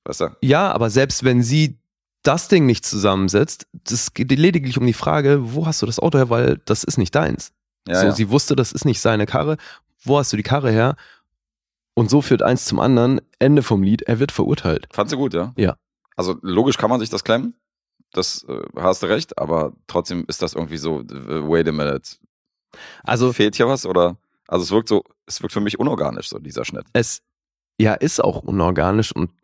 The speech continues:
Speaker 2: ich finde halt gemessen an dieser wirklich langen Exposition am Anfang ist es natürlich ein recht abruptes Ding.
Speaker 1: Mhm.
Speaker 2: Aber auch da wieder, es geht hier halt nicht um die Verhandlungen und es geht vor allen Dingen, das finde ich halt so geil,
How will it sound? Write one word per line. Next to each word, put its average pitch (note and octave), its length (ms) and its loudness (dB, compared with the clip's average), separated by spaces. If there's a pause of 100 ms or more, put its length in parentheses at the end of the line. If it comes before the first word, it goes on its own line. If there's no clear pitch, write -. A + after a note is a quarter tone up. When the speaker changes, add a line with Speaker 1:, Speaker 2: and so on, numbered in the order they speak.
(440)
Speaker 2:
ich - 140 -12
finde G#2+ 300 -2
halt G2+ 180 -2
gemessen G#2+ 480 4
an F#2+ 340 0
dieser F#2 360 -2
wirklich - 260 -4
langen F#2+ 400 2
Exposition G#2 720 -2
am G#2+ 140 -2
Anfang B2+ 420 -2 (460)
ist F#2+ 160 2
es G2+ 100 -6
natürlich G#2 340 2
ein F2+ 60 -2
recht D#2+ 300 -2
abruptes - 480 -8
Ding. - 200 -10 (120)
Speaker 1:
Mhm. D2 340 -10 (720)
Speaker 2:
Aber F2+ 200 0
auch C2+ 100 -6
da - 180 0
wieder, F#2+ 180 2
es - 120 -6
geht - 160 0
hier A2+ 100 0
halt G2 140 0
nicht F#2+ 200 -2
um F#2+ 80 -4
die F2+ 80 -2
Verhandlungen A2 420 0
und F#2+ 80 2
es - 120 -2
geht A2 140 0
vor - 180 -4
allen C3 220 2
Dingen, A2+ 260 2
das - 160 -2
finde F2+ 140 -2
ich - 100 -4
halt F2+ 120 -2
so F2+ 100 -4
geil, A2+ 180 0